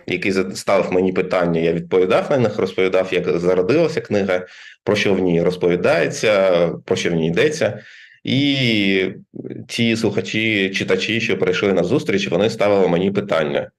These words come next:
Ось приблизно так все було. Звісно, мабуть, якщо б я, е, моє життя було побудовано не тільки на тому, що я пишу книги,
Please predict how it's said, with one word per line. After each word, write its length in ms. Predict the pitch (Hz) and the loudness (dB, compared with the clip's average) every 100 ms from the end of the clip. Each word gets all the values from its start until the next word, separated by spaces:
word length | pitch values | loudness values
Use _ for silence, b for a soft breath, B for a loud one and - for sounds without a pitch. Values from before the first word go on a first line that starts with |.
| _ b b - | _ b b -6
Ось 120 | - | -2
приблизно 380 | 107 113 110 101 | 2 4 4 2
так 180 | 107 | 0
все 140 | 95 95 | 0 0
було. 460 | 92 143 180 135 92 | 2 2 4 2 0
Звісно, 340 | 110 - 110 | -2 0 0
мабуть, 340 | 92 117 104 101 | 2 2 0 -2
якщо 300 | 85 - 110 | -2 0 0
б 120 | - | -2
я, 540 | 87 87 98 98 95 - - _ _ _ _ - - | -2 2 4 4 2 0 -10 _ _ _ _ -20 -10
е, 380 | - 87 87 90 - B B | -2 2 2 2 -4 B B
моє 220 | 98 113 | 2 4
життя 480 | 104 101 98 104 98 | 2 0 0 2 4
було 280 | 87 92 87 | 4 4 2
побудовано 540 | 92 92 95 92 87 | 0 2 2 2 0
не 60 | 85 | -2
тільки 240 | 101 98 | -2 -2
на 80 | 87 | 0
тому, 240 | 92 90 | 0 0
що 140 | 85 90 | 0 -2
я 60 | |
пишу 260 | 82 87 - | -2 -4 -4
книги, 460 | - 131 147 113 | -2 0 0 -4